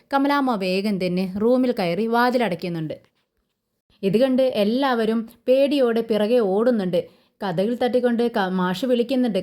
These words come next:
"കമലം, നീ എന്താണ് ഈ കാണിക്കുന്നത്? വേഗം വാതിൽ തുറക്ക്, തുറക്ക് കമലം" എന്ന് പറയുന്നുണ്ട്. "അമ്മേ, അമ്മേ" എന്ന് വിശ്വവും വിനോവിനും ഒക്കെ വിളിക്കുന്നുണ്ട്. അപ്പോൾ കമലാമ്മ പറയുന്നുണ്ട്, "നിങ്ങൾ എന്തിനാ ഇങ്ങനെ തട്ടി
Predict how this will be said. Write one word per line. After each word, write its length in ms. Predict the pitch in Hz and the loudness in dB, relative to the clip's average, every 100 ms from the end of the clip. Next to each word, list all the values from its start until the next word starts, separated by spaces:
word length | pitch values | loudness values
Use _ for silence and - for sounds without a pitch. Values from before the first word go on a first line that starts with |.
| 190 | -2
"കമലം, 320 | 180 220 247 185 - - | -2 0 0 -4 -12 -8
നീ 120 | 247 285 | 0 2
എന്താണ് 360 | 220 220 254 247 | 2 2 2 2
ഈ 60 | 233 | 0
കാണിക്കുന്നത്? 640 | 208 180 202 220 208 190 185 - _ _ 202 | -2 -2 0 0 0 -2 -4 -10 _ _ -8
വേഗം 320 | 180 196 233 262 | 0 2 2 2
വാതിൽ 340 | 226 226 269 | 2 2 0
തുറക്ക്, 380 | 285 254 247 226 165 - 220 | 0 0 0 -2 -2 -6 -4
തുറക്ക് 320 | 233 254 294 | -2 -2 -2
കമലം" 280 | 240 214 226 202 | 0 0 0 -2
എന്ന് 140 | 196 | -2
പറയുന്നുണ്ട്. 560 | 208 185 202 202 175 202 226 - - | 0 0 0 0 0 -2 -4 -18 -12
"അമ്മേ, 260 | 175 165 214 | -6 -2 0
അമ്മേ" 280 | 254 233 247 | 0 2 2
എന്ന് 140 | 254 | 2
വിശ്വവും 420 | 247 190 - 226 247 | 2 0 0 0 0
വിനോവിനും 460 | 226 226 233 247 | 0 0 0 0
ഒക്കെ 180 | 240 285 | 0 -2
വിളിക്കുന്നുണ്ട്. 580 | 262 226 247 254 208 - - _ _ - | 0 0 0 0 0 -2 -4 _ _ -16
അപ്പോൾ 180 | 185 190 | -10 -4
കമലാമ്മ 380 | 185 175 190 233 226 | -2 0 2 2 0
പറയുന്നുണ്ട്, 500 | 208 233 226 202 233 262 _ _ | 0 0 0 0 -2 -4 _ _
"നിങ്ങൾ 280 | 185 185 247 | -4 0 0
എന്തിനാ 280 | 254 294 302 | 0 2 0
ഇങ്ങനെ 260 | 269 269 262 | 0 0 0
തട്ടി 240 | 214 208 | -2 0